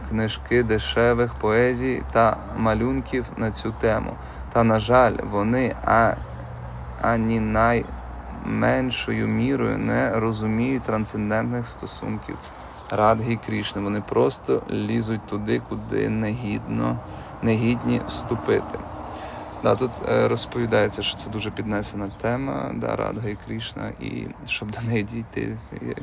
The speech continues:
я ж кажу, хоча б півроку побудьте вегетаріанцями, хоча б повставайте рано утром до восходу сонця, повторюйте молитву. І це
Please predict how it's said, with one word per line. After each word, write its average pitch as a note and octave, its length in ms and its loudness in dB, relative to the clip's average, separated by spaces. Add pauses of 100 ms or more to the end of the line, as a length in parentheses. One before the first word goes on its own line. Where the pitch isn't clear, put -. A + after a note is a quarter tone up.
(360)
я G2+ 60 -2
ж - 100 -2
кажу, G#2+ 280 2
хоча - 200 0
б - 40 -2
півроку A#2 460 4
побудьте A2 800 0
вегетаріанцями, B2+ 1040 -2 (800)
хоча - 240 2
б - 20 0
повставайте G#2+ 640 4
рано G#2 280 2
утром A#2+ 440 0
до A2 220 4 (260)
восходу G#2+ 500 -2
сонця, G#2+ 640 -4
повторюйте G#2 520 -2
молитву. A#2+ 720 -2 (920)
І A#2+ 60 -2
це C3+ 380 8